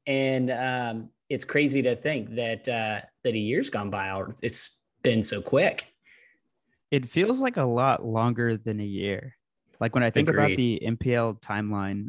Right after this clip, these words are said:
Speaker 2: it, M P L year feels like three years.
Speaker 1: For sure, dog year. For sure.
Speaker 2: Yeah.
Speaker 1: Maybe not a complete dog year, but definitely, like,
Speaker 2: Yeah.
Speaker 1: half dog year.
Speaker 2: Yeah, half dog year.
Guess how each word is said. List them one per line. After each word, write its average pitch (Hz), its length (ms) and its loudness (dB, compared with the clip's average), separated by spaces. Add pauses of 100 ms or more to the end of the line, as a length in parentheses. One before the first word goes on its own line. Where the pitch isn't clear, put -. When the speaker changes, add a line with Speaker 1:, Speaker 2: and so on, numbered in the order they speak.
Speaker 2:
it, 113 180 -6 (800)
M 139 120 4
P 143 200 4
L 135 200 6
year 113 600 2
feels 110 260 0
like 101 300 -2 (560)
three 117 240 2
years. 101 400 -4 (1120)
Speaker 1:
For 127 80 4
sure, 127 260 6
dog 110 280 2
year. 101 320 -4 (240)
For 113 140 -2
sure. 123 180 0
Speaker 2:
Yeah. 98 100 4
Speaker 1:
Maybe 165 200 8
not 185 180 8
a 147 60 6
complete 151 400 4
dog 147 180 2
year, 147 120 6
but 123 260 0
definitely, 131 320 -2
like, 113 160 2
Speaker 2:
Yeah. 117 120 -4
Speaker 1:
half - 160 -6
dog 110 200 -4
year. 98 260 -2 (160)
Speaker 2:
Yeah, - 180 -4
half 120 300 -4
dog 60 220 -4
year. - 260 -8